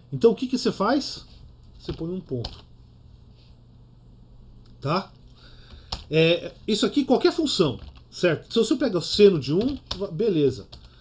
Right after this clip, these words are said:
Eu quero fazer um, dois, três, seno desse vetor. Isso em R, ma-, é, é, Python, matlab funcionaria. Mas aqui não funciona. Pra você fazer ele funcionar, tá?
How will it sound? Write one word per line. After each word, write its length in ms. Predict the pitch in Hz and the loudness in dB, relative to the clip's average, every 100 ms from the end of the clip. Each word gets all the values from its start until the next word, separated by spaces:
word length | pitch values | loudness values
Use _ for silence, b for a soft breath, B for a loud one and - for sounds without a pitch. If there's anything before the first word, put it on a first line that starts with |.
| b b b - - - | b b b -20 -16 -8
Eu 120 | 139 | -4
quero 180 | 180 190 | -2 -2
fazer 320 | 185 143 143 185 | -2 -4 -4 -4
um, 200 | 214 185 | -4 0
dois, 260 | 190 - | -2 -2
três, 340 | - 135 107 - | -4 -2 -2 -4
seno 280 | 175 180 180 | -2 -2 -4
desse 400 | 156 147 165 165 | -10 -6 -6 -4
vetor. 360 | 180 - 123 - - | -4 0 -2 -2 -4
Isso 320 | 214 240 247 | -2 0 -2
em 280 | 180 175 165 | -4 -4 -2
R, 300 | 190 202 165 | -2 -2 -2
ma-, 320 | 143 156 165 | -2 -4 -6
é, 60 | 147 | -10
é, 460 | 147 147 127 120 113 - | -8 -8 -6 -8 -12 -8
Python, 460 | 139 160 170 156 139 | -4 -2 -2 -2 -2
matlab 600 | 135 151 - 139 156 180 | -2 -2 0 0 0 -2
funcionaria. 680 | 190 190 202 214 190 143 110 - - - - - - - - b b - | -4 -4 -4 -2 0 2 0 -4 -16 -20 -20 -20 -20 -20 -20 b b -8
Mas 160 | 131 | -4
aqui 200 | 135 160 | -2 -2
não 100 | 165 | -2
funciona. 440 | 165 214 - 135 120 | -2 -6 -4 -4 -2
Pra 120 | 160 | -2
você 200 | - 240 | -2 -2
fazer 200 | 233 190 | 0 2
ele 80 | 170 | 2
funcionar, 640 | 170 - 139 160 220 123 - - - - - - - - - - - - - - - - - - - - - - - - | -2 -6 -4 -4 -4 -6 -12 -20 -20 -20 -20 -20 -18 -18 -18 -20 -20 -14 -14 -16 -20 -20 -10 -10 -10 -20 -20 -20 -20 -12
tá? 340 | 131 135 165 | -6 -6 -6